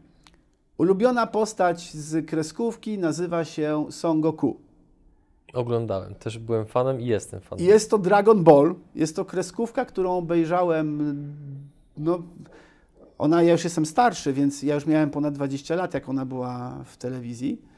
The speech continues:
Speaker 1: e, więc, e, to już tak nie za młodu. Natomiast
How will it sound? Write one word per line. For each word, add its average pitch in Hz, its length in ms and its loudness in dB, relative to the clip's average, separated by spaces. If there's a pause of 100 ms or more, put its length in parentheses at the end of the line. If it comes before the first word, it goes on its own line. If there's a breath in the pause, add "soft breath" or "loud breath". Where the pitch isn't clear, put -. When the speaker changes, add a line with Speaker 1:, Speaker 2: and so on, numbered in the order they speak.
(360 soft breath)
Speaker 1:
e, 131 680 -4
więc, 131 600 -6
e, 127 680 -10
to - 60 -18
już 135 140 -16
tak 127 160 -12 (1400 soft breath)
nie 156 160 4
za 165 140 2
młodu. 151 500 0 (520 soft breath)
Natomiast 202 440 -4